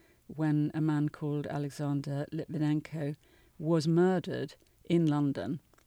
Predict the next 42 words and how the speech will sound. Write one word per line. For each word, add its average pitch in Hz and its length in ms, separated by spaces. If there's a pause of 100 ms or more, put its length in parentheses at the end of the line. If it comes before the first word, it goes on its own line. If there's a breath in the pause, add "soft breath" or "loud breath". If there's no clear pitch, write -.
(140)
by 147 380
somebody 143 540
who 147 200
put - 460 (200)
polonium, 147 600
as 147 100
it - 100
turned 139 300
out, 143 340
and 147 240
a 151 80
radioactive 147 640
poison 139 400 (380 soft breath)
in 147 220
his 135 180 (100)
tea. 180 300 (580 loud breath)
So 185 520
I 180 220
thought, - 360
"My 185 200
goodness, - 720
you 165 140
know, 143 440
um, 151 500
<laughs> - 60
fiction 170 600
is 165 140
sort - 320
of 170 100 (220 loud breath)
not 190 260
nearly 202 340
as 139 120
wild 160 380
as 160 80
fact." - 500 (300 loud breath)
'Cause 190 160
I, 196 320
if 165 200
I 190 200
had 196 160
thought 185 360
of 143 140